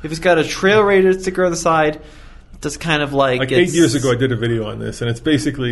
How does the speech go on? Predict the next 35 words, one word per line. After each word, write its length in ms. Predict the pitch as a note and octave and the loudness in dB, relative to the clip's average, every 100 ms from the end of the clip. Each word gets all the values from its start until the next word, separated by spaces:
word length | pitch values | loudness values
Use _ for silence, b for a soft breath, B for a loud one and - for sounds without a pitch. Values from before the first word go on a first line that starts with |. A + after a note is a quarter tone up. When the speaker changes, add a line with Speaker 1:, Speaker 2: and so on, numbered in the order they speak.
| A#2 | -4
Speaker 2:
you 100 | A#2+ | -6
know, 120 | A2+ G#2 | -6 -4
it 60 | |
has 220 | G#2+ A#2+ B2 | -4 -4 -2
to 60 | |
be 40 | A#2+ | -2
able 160 | A2+ | -2
to 60 | A2 | -2
afford 580 | A#2+ A2+ A2+ G#2 - - | 0 2 2 0 -8 -8
enough 300 | A2+ A2 A2+ | -6 -4 -2
water 480 | A2 A2 A2 G#2+ A2 B B - | 0 0 -2 -6 -10 B B -2
Speaker 1:
Yeah, 240 | D#3 D3 | 2 4
Speaker 2:
to 60 | C#3+ | 4
get 100 | C#3+ | 2
Speaker 1:
it's 120 | - | 0
Speaker 2:
you 40 | |
Speaker 1:
gotta 160 | F3 D#3 | 2 2
Speaker 2:
across 140 | D3 | 2
this. 60 | D#3+ | 2
Speaker 1:
have 260 | C#3 C#3+ C3+ | 2 2 2
Speaker 2:
Yeah, 60 | C3+ | 0
Speaker 1:
enough 220 | C3+ - | -2 0
ground 220 | C3+ C3 | 0 0
Speaker 2:
yeah, 40 | |
Speaker 1:
clearance 520 | B2 B2+ B2 A#2+ A#2 A#2 | 0 2 4 2 0 -2
Speaker 2:
clearance, 0 | |
Speaker 1:
and, 340 | A2+ G#2+ G#2+ | -2 -2 -4
Speaker 2:
yeah. 100 | - - | -8 -4
Speaker 1:
yeah. 60 | B2+ | -2
Speaker 2:
Yeah, 60 | |
so 180 | A#2 E3 | 4 4
it 60 | D3+ | 4
is 160 | D3 | 2
trail 220 | - C#3+ B2 | 0 2 2
rated, 400 | A#2+ A#2 A#2 | 2 0 -4